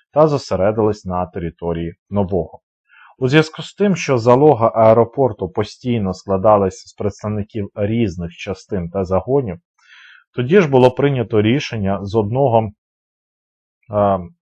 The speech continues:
рішення з часом передати цей об'єкт під контроль одного військового формування. Ним стала вісімдесят перша окрема аероміз-, аеромобільна бригада,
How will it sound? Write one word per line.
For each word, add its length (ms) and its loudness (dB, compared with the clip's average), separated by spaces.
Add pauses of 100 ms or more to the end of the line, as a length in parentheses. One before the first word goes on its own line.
(360)
рішення 440 0
з 20 -8
часом 500 0
передати 480 2
цей 300 -6
об'єкт 480 -6 (100)
під 200 -8
контроль 480 2 (100)
одного 560 -2
військового 560 -4
формування. 540 -10 (640)
Ним 220 -2
стала 420 4
вісімдесят 680 -6
перша 380 -2
окрема 640 0
аероміз-, 480 0 (180)
аеромобільна 920 -2
бригада, 480 -6